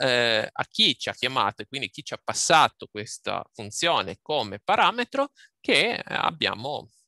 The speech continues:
fatto qualcosa, abbiamo terminato un compito e così via.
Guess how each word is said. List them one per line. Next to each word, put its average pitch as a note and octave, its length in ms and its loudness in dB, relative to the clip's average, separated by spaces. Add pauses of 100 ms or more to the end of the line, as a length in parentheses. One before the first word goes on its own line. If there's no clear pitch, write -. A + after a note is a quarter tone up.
(120)
fatto B2+ 300 -2
qualcosa, G#2 500 -4
abbiamo G#2 300 -6
terminato G2+ 500 -6
un - 120 -16
compito B2+ 500 -4
e A#2 140 -4
così F#2+ 260 -10
via. - 240 -20